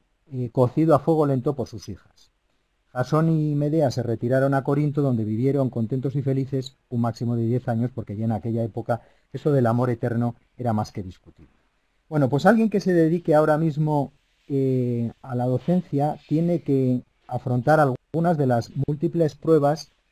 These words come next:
a las que tuvo que enfrentarse Jasón de otra manera. La primera, bueno, a mí siempre me llamó mucho la atención esta maravillosa conferencia de Ken Robinson en ted,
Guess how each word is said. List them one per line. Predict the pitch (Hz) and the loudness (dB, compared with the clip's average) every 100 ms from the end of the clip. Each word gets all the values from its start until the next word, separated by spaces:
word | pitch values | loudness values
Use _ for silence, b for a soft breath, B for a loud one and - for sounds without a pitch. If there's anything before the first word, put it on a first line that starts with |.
| _ _ _ _ | _ _ _ _
a | 123 | -4
las | 123 117 - | -2 -4 -4
que | - 127 | -2 -2
tuvo | 113 147 165 | 0 2 2
que | 143 | 2
enfrentarse | 123 117 110 123 117 131 | -2 -2 -2 -2 -2 -6
Jasón | 143 143 143 131 | -4 -2 -2 -2
de | 131 | -2
otra | 110 107 | -4 -4
manera. | 101 98 90 80 80 _ | -4 -4 -6 -12 -20 _
La | 127 131 | -4 -2
primera, | 139 139 120 90 - - _ _ _ _ - | 2 2 0 -4 -14 -20 _ _ _ _ -8
bueno, | 139 135 | -2 2
a | |
mí | 160 | 2
siempre | 190 170 170 | 2 2 2
me | 156 | 2
llamó | 143 147 | 2 2
mucho | 143 139 | 0 0
la | 131 | 0
atención | 127 127 139 | 0 -2 -2
esta | 127 123 | -2 -2
maravillosa | 117 113 113 123 131 143 135 135 | 0 0 0 -2 -2 -2 -4 -4
conferencia | - 117 120 120 120 127 120 | -6 -6 -4 -4 -4 -4 -6
de | 113 | -4
Ken | 123 117 | -4 -2
Robinson | 123 123 113 - 120 | -2 -2 -2 -4 -4
en | 113 107 101 | -2 -2 -2
ted, | - 123 | -2 -2